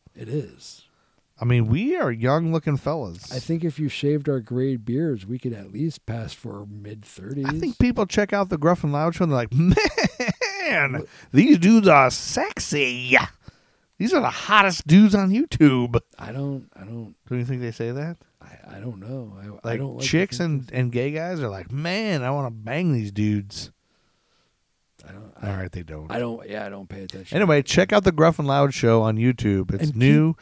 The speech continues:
Speaker 2: It's on History for Jerks.
Speaker 1: And keep
Speaker 2: And
Speaker 1: and, and
Speaker 2: subscribe and like and all that stuff.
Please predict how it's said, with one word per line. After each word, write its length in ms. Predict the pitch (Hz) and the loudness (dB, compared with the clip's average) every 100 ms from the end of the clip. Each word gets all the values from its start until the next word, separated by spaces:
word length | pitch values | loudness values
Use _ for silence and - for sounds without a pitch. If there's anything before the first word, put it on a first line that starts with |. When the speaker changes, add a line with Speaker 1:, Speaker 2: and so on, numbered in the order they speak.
| _ | _
Speaker 2:
It's 80 | - | -6
on 80 | 107 | -2
History 280 | 123 131 143 | -2 -2 -2
for 140 | 139 | -2
Jerks. 540 | 117 113 117 - - _ _ _ _ _ _ _ _ _ _ _ | 0 0 0 -6 -20 _ _ _ _ _ _ _ _ _ _ _
Speaker 1:
And 120 | 123 123 | -18 -8
keep 160 | 180 | -4
Speaker 2:
And 240 | 113 110 110 | -2 -2 -4
Speaker 1:
and, 260 | 143 147 | -6 -8
and 100 | 160 | -6
Speaker 2:
subscribe 680 | 156 120 - 127 127 131 120 | -4 -2 -2 0 2 0 0
and 140 | 107 | -4
like 320 | 101 110 107 - | -4 -4 -4 -6
and 100 | 90 | -10
all 120 | 90 | -10
that 200 | 90 87 | -12 -14
stuff. 460 | - 87 87 - | -16 -16 -16 -20